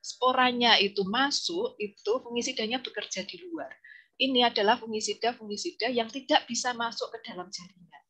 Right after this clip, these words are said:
Bapak Ibu. Jadi kalau kita mengenal ada kata kontak sistemik, itu maksudnya bagaimana fungisida itu masuk ke dalam jaringan tanaman. Bukan terhadap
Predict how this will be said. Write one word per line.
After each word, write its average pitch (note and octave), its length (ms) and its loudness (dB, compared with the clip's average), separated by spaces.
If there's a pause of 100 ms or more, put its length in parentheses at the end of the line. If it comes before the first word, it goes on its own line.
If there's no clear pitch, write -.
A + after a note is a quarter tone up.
Bapak - 200 -20
Ibu. - 200 -20
Jadi A3 300 0 (420)
kalau B3 200 6
kita C#4 240 6
mengenal B3 440 2
ada G#3 240 0
kata A3+ 360 -4
kontak - 480 2 (240)
sistemik, B3+ 720 -4 (320)
itu A3 540 -2
maksudnya A3+ 720 0
bagaimana G#3 560 -2
fungisida A#3+ 580 0
itu G#3 220 -4
masuk C#4+ 480 2
ke - 100 -4
dalam A3 300 -2
jaringan G#3 500 -4
tanaman. G3+ 400 2 (460)
Bukan C4 340 6
terhadap A3+ 400 4